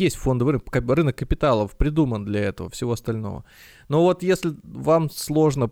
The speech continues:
м, пользоваться этим всем, разбираться и так далее, вроде, казалось бы, вот, для вас эти доверительные управления придуманы, но даже там все не так просто, не так однозначно. И вот поэтому я и говорю, что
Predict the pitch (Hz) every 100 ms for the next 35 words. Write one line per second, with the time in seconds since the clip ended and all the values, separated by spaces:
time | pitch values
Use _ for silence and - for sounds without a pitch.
0 | - 110 117 120 120 170 208 160 131 120
1 | 113 107 113 - 113 123 123 147 156 -
2 | 131 131 151 180 123 117 190 - 170 170
3 | 220 165 127 117 113 139 139 - 123 151
4 | 143 - 104 - 98 123 185 185 170 170
5 | 175 151 123 120 117 113 151 147 196 214
6 | 214 _ 196 208 196 170 - 180 170 175
7 | 190 - - 175 180 - 156 147 147 147
8 | 143 147 143 143 127 104 - 95 - -
9 | - - 135 175 180 - 170 208 180 143
10 | 139 156 175 175 - 117